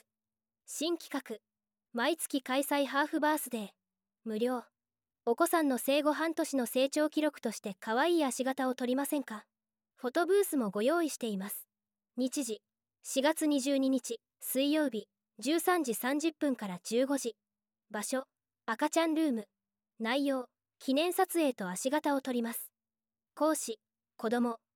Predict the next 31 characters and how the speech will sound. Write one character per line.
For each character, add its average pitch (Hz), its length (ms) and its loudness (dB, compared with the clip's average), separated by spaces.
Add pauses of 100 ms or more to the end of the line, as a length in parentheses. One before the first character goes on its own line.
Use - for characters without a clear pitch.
(320)
子 - 80 -4
育 311 260 2
て 349 100 2
プ 349 120 2
ラ 330 100 4
ザ 277 100 2
職 262 280 -4
員。 233 180 0 (560)
対 285 220 0
象、 302 280 0 (140)
当 330 180 4
月 277 240 0
で 208 200 -4
生 269 260 2
後 269 120 0
六 220 180 -2
ヶ 311 100 -2
月 339 220 0
の 240 120 2
乳 247 220 2
児 247 140 -6
と 185 100 -8
そ 208 160 -8
の 220 100 -2
保 240 140 -4
護 254 80 -2
者。 226 220 -8 (600)
定 277 260 0
員、 285 180 -2 (300)
六 240 200 -2
組、 262 300 0